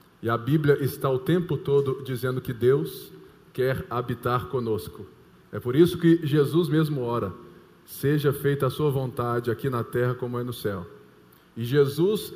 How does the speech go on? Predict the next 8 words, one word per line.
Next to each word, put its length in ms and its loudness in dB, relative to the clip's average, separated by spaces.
é 140 6
esse 360 4
templo, 600 2
que 160 -2
antes 380 2
tinha 380 -2
o 60 -8
tabernáculo, 960 2